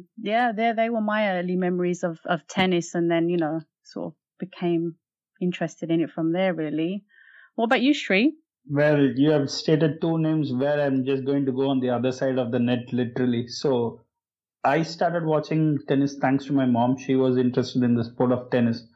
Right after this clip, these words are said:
Speaker 2: She was more used to watching the women's singles, though sh-, she used to follow Navratilova a lot. So I started actually watching women's tennis first, but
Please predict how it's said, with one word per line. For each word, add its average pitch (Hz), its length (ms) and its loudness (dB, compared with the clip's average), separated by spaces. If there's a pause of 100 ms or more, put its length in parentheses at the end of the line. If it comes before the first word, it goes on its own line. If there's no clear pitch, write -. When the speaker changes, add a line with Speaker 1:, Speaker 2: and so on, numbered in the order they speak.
(400)
Speaker 2:
She - 120 -4
was 160 180 0
more 156 320 0
used 156 320 -2
to 160 60 -2
watching 139 360 0
the 135 100 0
women's 135 380 0
singles, 131 320 0
though 127 140 0
sh-, - 260 -8
she - 200 -2
used 143 260 2
to 151 100 2
follow 135 380 0
Navratilova 123 800 0
a 117 40 0
lot. 113 420 -2 (480)
So 131 580 0
I 123 160 2
started 139 440 0
actually 151 340 0
watching 135 400 2
women's 139 360 2
tennis 135 360 0
first, 131 360 0
but 131 160 0